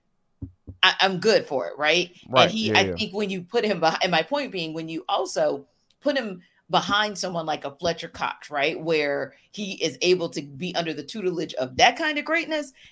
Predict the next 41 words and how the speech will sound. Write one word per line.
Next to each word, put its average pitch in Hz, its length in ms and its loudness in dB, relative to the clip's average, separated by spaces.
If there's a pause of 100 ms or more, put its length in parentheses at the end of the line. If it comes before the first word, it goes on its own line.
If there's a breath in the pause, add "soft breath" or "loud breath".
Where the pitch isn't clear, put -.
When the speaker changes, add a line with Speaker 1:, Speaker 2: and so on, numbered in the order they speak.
(120)
Speaker 1:
that 220 220 4
could 220 160 -2
only 170 280 -4
be 147 300 -6
a 135 40 -4
positive 143 440 -4
thing. 170 140 -4
So 170 180 0
if 165 60 -8
Nolan 220 320 2
Smith 185 280 -8
al-, 165 300 2
already 175 280 2
brings 170 260 -6
the 151 80 -6
mental 180 560 -2 (260 loud breath)
and 156 200 0
the 139 100 -2
raw 180 340 4
to 208 160 -4
the 143 140 -8
table, 147 480 -4
imagine 156 680 -4 (300 soft breath)
if 185 100 4
he's 214 240 -6
able 185 320 0
to 180 160 -6
get 180 420 -4
with 170 140 -2
a 139 200 -6
franchise 175 680 -2
that 135 140 -6
has 185 480 0
somebody 156 580 -2 (200)
like - 160 -20
a - 20 -20
Grady 127 240 -8
Jarrett, 135 320 -8 (160 loud breath)
but 196 140 2
has 247 280 8
somebody 185 520 6